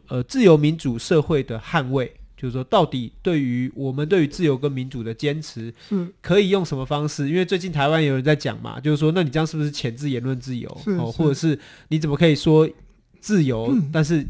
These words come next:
Speaker 1: 却限制自由？
Speaker 2: 嗯。
Speaker 1: 那这样的一个，呃，情况上来看，呃，你怎么来跟我们分享说国际社会目前对于中国因素的态度，
Speaker 2: 嗯。
Speaker 1: 或者说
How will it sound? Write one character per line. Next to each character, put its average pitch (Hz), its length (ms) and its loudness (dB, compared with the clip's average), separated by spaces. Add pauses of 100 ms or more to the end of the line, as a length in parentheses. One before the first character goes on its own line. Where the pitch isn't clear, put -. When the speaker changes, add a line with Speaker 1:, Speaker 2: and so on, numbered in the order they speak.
Speaker 1:
却 165 300 0
限 175 280 2
制 151 160 -6
自 135 260 -4
由？ 131 320 -12
Speaker 2:
嗯。 202 80 0
Speaker 1:
那 185 80 4
这 180 140 2
样 285 100 2
的 202 120 6
一 175 40 2
个， 147 200 0 (360)
呃， 143 220 2
情 156 220 -2
况 190 180 4
上 170 180 2
来 131 120 0
看， 135 280 0 (220)
呃， 127 300 -2 (340)
你 190 160 0
怎 220 100 2
么 147 120 2
来 127 200 -2 (580)
跟 190 140 4
我 151 120 4
们 123 100 0
分 160 220 2
享 113 200 -2
说 151 140 0
国 147 200 4
际 156 140 4
社 196 160 4
会 180 140 4
目 170 160 2
前 123 180 -2
对 139 200 0
于 123 80 0
中 143 180 0
国 127 160 2
因 127 160 0
素 127 320 -4
的 117 120 -6
态 165 320 0
度， 131 320 2
Speaker 2:
嗯。 - 60 -20 (260)
Speaker 1:
或 170 140 2
者 131 60 6
说 135 240 -4